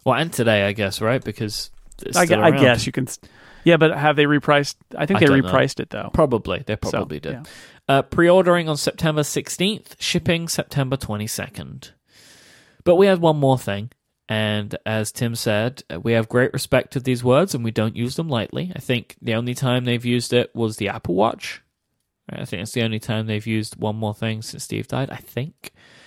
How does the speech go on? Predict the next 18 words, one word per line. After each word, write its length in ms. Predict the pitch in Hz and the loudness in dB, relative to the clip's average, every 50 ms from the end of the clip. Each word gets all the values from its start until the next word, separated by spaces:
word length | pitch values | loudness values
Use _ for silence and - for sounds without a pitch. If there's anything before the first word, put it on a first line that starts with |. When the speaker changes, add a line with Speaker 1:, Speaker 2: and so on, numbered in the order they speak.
| - - - - - _ _ _ _ _ _ _ _ _ _ _ _ _ _ _ 73 78 87 95 - - - | -20 -20 -20 -20 -20 _ _ _ _ _ _ _ _ _ _ _ _ _ _ _ -20 -20 -20 -20 -20 -20 -8
Speaker 1:
Tim 260 | - - 180 185 180 | -2 0 2 2 2
introduced 800 | 185 185 170 - - 160 135 143 139 139 147 - - - - 127 | 0 -2 -2 -2 -2 -2 0 2 0 0 0 -2 -6 -12 -8 -4
this 320 | 123 123 123 - - - | -2 -2 -2 -4 -6 -8
new 220 | - 117 113 113 117 | -6 -4 -2 -2 0
iPhone 680 | 110 104 107 104 - - 101 101 101 104 104 110 120 - _ - | 0 0 -2 -4 -4 -4 -4 -4 -4 -4 -6 -10 -12 -12 _ -4
as 180 | 117 110 107 | -4 -2 -2
a 80 | 113 107 | -2 -4
product 600 | - - - 160 156 170 175 - - - - - | -4 0 2 2 2 2 0 -2 -4 -10 -10 -4
that 180 | - 123 - - | -2 -2 -2 -4
will 80 | 117 120 | -6 -6
set 400 | - - - 147 139 139 - - | -6 -2 0 0 0 0 -2 -6
the 80 | 147 | -8
path 380 | 139 - - 135 135 131 - - | -6 -4 -2 0 0 0 -2 -6
of 80 | 131 | -8
technology 800 | - - 143 - - 123 117 110 107 107 110 - 104 104 107 - - | -6 -6 -8 -6 -4 -4 -4 -2 -4 -4 -4 -4 -6 -6 -6 -8 -12
for 160 | - - 120 | -10 -8 -6
the 120 | 110 113 | -6 -4
next 440 | 107 107 110 - - - - - - | -4 -4 -6 -6 -8 -10 -16 -18 -18